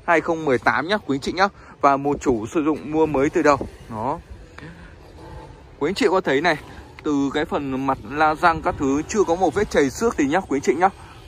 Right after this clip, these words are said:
Đó, nó còn rất là mới quý anh chị ạ. Với những, ờ, chiếc xe mà bên em bán ra thì em luôn luôn tự tin, ờ, cam kết với, ờ, quý anh chị, ờ, xe không đâm đụng này,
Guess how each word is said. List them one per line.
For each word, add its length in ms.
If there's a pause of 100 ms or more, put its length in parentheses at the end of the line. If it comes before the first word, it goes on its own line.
Đó, 340
nó 100
còn 160
rất 180
là 160
mới 380
quý 140
anh 100
chị 120
ạ. 100 (800)
Với 220
những, 240
ờ, 200
chiếc 180
xe 180
mà 280
bên 180
em 160
bán 120
ra 260
thì 340
em 360
luôn 240
luôn 180 (140)
tự 240
tin, 240
ờ, 220
cam 140
kết 240
với, 280
ờ, 140
quý 140
anh 40
chị, 200
ờ, 180
xe 200
không 180
đâm 180
đụng 160
này, 180